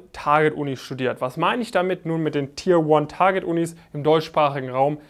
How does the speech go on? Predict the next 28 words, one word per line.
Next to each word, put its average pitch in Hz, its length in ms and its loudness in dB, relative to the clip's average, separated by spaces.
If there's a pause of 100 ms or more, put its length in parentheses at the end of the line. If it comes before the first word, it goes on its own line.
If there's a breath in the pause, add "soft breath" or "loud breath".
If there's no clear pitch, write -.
(240 loud breath)
meine 139 340 0
ich - 240 -10
vor 139 160 -6
allem 135 320 -4
die 127 340 -6
W 143 140 2
H 156 40 4
U, 226 200 0
die 151 140 -4
H 135 180 2
S 139 140 -8
G, 147 260 0
die 135 300 -6
Uni 147 180 -6
Mannheim, 139 360 -2
die 127 80 -10
Frankfurt 147 400 -4
School 143 340 -6 (380 loud breath)
und 143 160 0
auch 123 120 -2
die 131 280 -6
T 175 260 2
U 151 100 4
München. 139 400 -2
Das 135 140 -6
sind 147 100 -4
so 143 140 2
die 131 280 -2